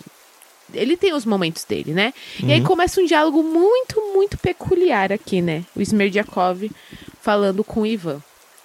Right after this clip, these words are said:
Speaker 1: E claramente você entende que o Smerdyakov tá tentando falar alguma coisa.
Speaker 2: Uhum.
Speaker 1: Aí você não sabe se ele não pode ou se ele não quer falar.
Speaker 2: É, olha, eu fiquei na dúvida se ele não quer ou se ele quer fingir que não quer, mas ele precisa falar porque ele tem algum plano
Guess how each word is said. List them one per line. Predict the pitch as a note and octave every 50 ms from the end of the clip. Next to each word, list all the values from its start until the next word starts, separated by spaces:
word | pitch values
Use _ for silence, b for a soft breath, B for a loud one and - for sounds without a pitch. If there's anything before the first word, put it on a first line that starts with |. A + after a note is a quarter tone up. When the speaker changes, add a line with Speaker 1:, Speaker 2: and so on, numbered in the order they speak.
| -
Speaker 1:
E | - G3 G3 G3 F#3+ F#3+ F#3 F3+ F3 E3+ D#3+ - -
claramente | - F#3+ F3 E3 F3 F#3+ G#3 G3+ F#3 D#3+ D3 D3 D3+ D3+ F#3+ D3+ - -
você | G3 F3 F#3 F3+ - - F3
entende | F#3 F#3 E3+ - - E3 E3 F3 F#3 F#3 -
que | - -
o | G3+
Smerdyakov | G3+ F3+ F#3+ F#3 F#3 F#3 F#3+ - - F3+ D#3+ F3
tá | - - G3
tentando | - A#3 C4 D#4+ - - - A3+ F#3+ G3+ A3 A3+
falar | B3 - A3+ G3 F3 E3
alguma | E3+ E3+ F3 E3 D#3+ E3+
coisa. | - - - C#3+ C#3+ C#3+ D#3+ - A#3 B3+ C#4+ - _ _ _ _ _ -
Speaker 2:
Uhum. | A#2+ B2+ A#2+ A#2 A2+ D#3+ - _ _ _ _
Speaker 1:
Aí | - G3 G#3+ A#3 B3 C#4+ E4 F4 D#4+ C4+ - - _ _
você | - G3+ G#3+ - G#3+
não | A3 A#3
sabe | A#3+ - A#3+ F#3 F3+ -
se | - G#3+
ele | F#3+ F#3+
não | F#3+ F#3+ G3+
pode | G3 - - F3 F3 G3 G3+
ou | A#3
se | - - G#3+
ele | F#3+ F#3+
não | F3+ F3 E3+ F3
quer | - - E3+ C#3 C#3+
falar. | D#3+ - - E3 D3 C#3 B2+ B2 D#3+ - - _ _ _ _ _ _
Speaker 2:
É, | - -
olha, | G#2 B2 C3+ C3 A2+ G#2+
eu | A2+ C3 C#3
fiquei | - - - C#3
na | C#3 C#3 B2+
dúvida | A#2 A2+ A#2 A#2 G#2+ G#2+
se | - - A#2
ele | G#2 G#2+
não | G#2+ G#2 G2
quer | - - - G2+ G2+ G#2+
ou | A#2
se | A#2+ - -
ele | A#2 A#2+ A#2+
quer | - - C3+ B2+
fingir | - - D3+ E3 E3 B2+ A2+ C3 E3
que | F3 - G3
não | D3 C3 A#2 A#2
quer, | - - A#2 A2 A#2 C3 C#3+
mas | C#3 C3+ B2+ B2
ele | B2 A#2 B2
precisa | B2 - - C3 - - - B2 A#2+ A2+ G#2+ G#2+
falar | - - A2 A2+ G#2+ G#2+ G#2 A2+ B2
porque | - _ - B2+ A#2 - _ -
ele | A#2 A2+ A2+
tem | - - -
algum | A#2 A2+ G#2+ A#2 A#2+
plano | B2 - - G2 G2 G2+ G#2+ A2 G#2+ G#2 G2+